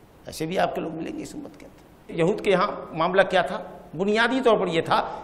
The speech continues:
کہ یہود کے عالم علم رکھتے ہوئے بے عمل تھے، علم تھا ان کے پاس لیکن عمل نہیں تھا۔ اور یشترون بآیات اللہ ثمنا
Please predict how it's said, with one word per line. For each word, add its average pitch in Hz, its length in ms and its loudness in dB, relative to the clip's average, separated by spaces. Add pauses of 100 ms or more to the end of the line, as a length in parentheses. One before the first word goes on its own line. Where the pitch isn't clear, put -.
کہ 185 80 0
یہود 180 480 4 (680)
کے 190 100 2
عالم 202 540 6 (100)
علم 254 200 6
رکھتے 214 300 6
ہوئے 196 240 4
بے 202 180 0
عمل 185 240 4
تھے، - 160 -8 (1300)
علم 247 200 4
تھا 254 180 8
ان 285 160 12
کے 254 80 6
پاس 226 160 8
لیکن 214 200 2
عمل 185 180 4
نہیں 123 160 2
تھا۔ - 180 -12 (920)
اور 226 180 8
یشترون 240 480 8
بآیات 254 460 12
اللہ 262 380 10
ثمنا 247 260 4